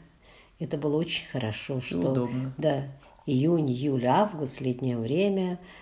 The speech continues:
Speaker 1: всё, свобода, можешь действовать, можешь делать, что хочешь, со своей, быть всегда с детьми. Поэтому г-, думала, ну вот пока дети маленькие, поработай, а потом,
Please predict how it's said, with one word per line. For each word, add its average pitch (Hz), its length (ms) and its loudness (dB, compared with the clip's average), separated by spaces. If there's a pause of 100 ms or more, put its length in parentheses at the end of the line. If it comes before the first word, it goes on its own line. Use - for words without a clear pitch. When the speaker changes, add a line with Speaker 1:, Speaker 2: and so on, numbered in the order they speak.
(180)
Speaker 1:
всё, 185 440 -2 (520)
свобода, 175 960 0 (240)
можешь 110 420 -8
действовать, 139 640 -6
можешь 113 280 -4
делать, 117 240 -2
что - 200 -8
хочешь, 170 760 -6
со - 160 -14
своей, 117 320 -2
быть 123 280 0
всегда 117 340 -2
с 104 80 -4
детьми. 127 720 -2 (1400)
Поэтому 131 580 0 (160)
г-, 113 180 -4
думала, 120 440 -4
ну 202 160 2
вот 196 140 -2
пока 123 240 2
дети 113 260 -4
маленькие, 202 540 0
поработай, 113 560 -2
а 104 60 -2
потом, 233 640 2